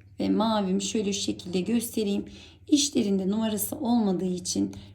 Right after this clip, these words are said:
renklerin bilgilerini maalesef ki sizlere veremeyeceğim hanımlar. Modelimize geçmeden önce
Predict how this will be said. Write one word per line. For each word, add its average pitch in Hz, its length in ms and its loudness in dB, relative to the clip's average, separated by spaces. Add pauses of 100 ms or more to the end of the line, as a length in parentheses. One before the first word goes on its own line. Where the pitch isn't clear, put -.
(140)
renklerin 208 560 4
bilgilerini 196 720 0 (300)
maalesef 247 600 2
ki - 80 -10
sizlere 190 480 -2
veremeyeceğim 220 760 2
hanımlar. 208 640 0 (2000)
Modelimize 302 520 12
geçmeden 208 560 2
önce 202 440 -2